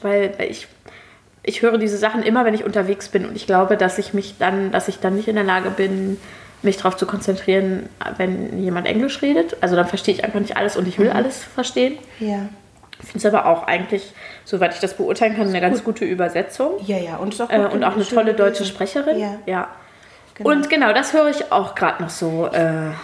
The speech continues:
Speaker 2: Ich
Speaker 1: immer
Speaker 2: merke halt, dass es
Speaker 1: nebenbei.
Speaker 2: schwierig ist, ähm, jetzt so als Update gemeinsam zu hören, weil man muss dann sich ja auch verabreden, ne?
Speaker 1: Ja.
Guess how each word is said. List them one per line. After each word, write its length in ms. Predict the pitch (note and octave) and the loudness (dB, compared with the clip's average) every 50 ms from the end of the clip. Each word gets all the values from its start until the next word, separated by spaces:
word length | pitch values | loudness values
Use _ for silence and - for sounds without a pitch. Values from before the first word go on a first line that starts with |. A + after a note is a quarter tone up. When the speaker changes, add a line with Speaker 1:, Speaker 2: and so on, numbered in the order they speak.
| - - - - - | -16 -16 -16 -8 -6
Speaker 2:
Ich 140 | - G3+ | -4 0
Speaker 1:
immer 80 | F3 E3 | 2 4
Speaker 2:
merke 220 | G#3+ A3 E3+ - | 4 4 4 4
halt, 100 | A#3+ A#3 | 2 2
dass 100 | A#3 A3+ | 2 0
es 60 | D#3+ D#3+ | 0 0
Speaker 1:
nebenbei. 160 | D#3+ E3 E3 | 0 0 0
Speaker 2:
schwierig 360 | A3 A3+ A#3 A#3 A#3 A#3 - | 2 2 2 2 0 -4 -4
ist, 360 | F#3+ G#3+ A3+ A3+ - - - - | -4 -4 -2 -2 -4 -8 -6 -4
ähm, 360 | G#3 G3 G3 G3+ G3 G3 G3 | -2 0 0 0 0 0 0
jetzt 280 | F#3+ G3 G3 G3 - - | 0 -2 -2 -2 -4 -2
so 100 | - F#3 | 0 0
als 200 | F3+ F#3 F3+ - | 0 0 0 -2
Update 640 | F#3+ G3 G3 - - G#3 G3+ G3+ G3+ G3+ - - G3 | -4 -4 -4 0 2 2 2 2 0 -4 -8 -6 -4
gemeinsam 500 | - F#3+ F#3+ F#3+ G3 G3+ G3+ G3+ G3 G3 | -2 2 4 4 4 4 2 2 0 0
zu 200 | - F#3+ F#3+ - | -2 -2 0 2
hören, 140 | G3 G3 F#3+ | 0 2 2
weil 80 | G3 F#3+ | 2 0
man 180 | F#3+ F#3 F#3 | 0 0 2
muss 160 | F#3+ G#3 G3+ - | 2 0 0 0
dann 220 | G3+ G3 G3 F#3+ | -2 -2 -2 -2
sich 160 | G3 F#3+ F#3+ | -4 -4 -4
ja 160 | F#3+ F#3+ - | -2 -2 -2
auch 80 | F#3 - | -2 -2
verabreden, 640 | - - - - G3 - - - F3+ F3 E3+ E3+ E3+ | -4 -4 -4 -4 -4 -6 -6 -6 -6 -6 -4 -4 -4
ne? 300 | F3 F3+ G3+ B3 C4+ C4 - - - - - - - - | -4 -2 -2 -2 -2 -4 -6 -10 -20 -20 -20 -20 -20 -4
Speaker 1:
Ja. 260 | - A3 A3 G3+ - | 2 2 2 2 2